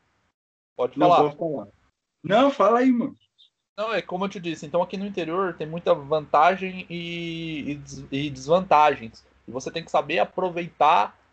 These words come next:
Speaker 1: é, cada oportunidade, né? É, eu não, não, não falei quais são os meus negócios ou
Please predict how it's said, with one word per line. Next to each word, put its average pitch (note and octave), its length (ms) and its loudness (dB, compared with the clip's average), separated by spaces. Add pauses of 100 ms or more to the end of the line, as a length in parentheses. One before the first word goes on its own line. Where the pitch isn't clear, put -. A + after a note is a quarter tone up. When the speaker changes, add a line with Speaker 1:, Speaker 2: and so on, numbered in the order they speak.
(100)
Speaker 1:
é, C#3 140 -2
cada E3+ 280 2
oportunidade, F#3+ 1000 0
né? C#3+ 360 -4
É, A2+ 560 4
eu A2+ 40 -2
não, D3+ 220 -6
não, D#3 140 0
não D3 260 -2
falei D3+ 240 2
quais C#3 240 2
são C#3 120 -8
os C3 120 -8
meus C3 180 -8
negócios E3 540 -2
ou F#3 200 -2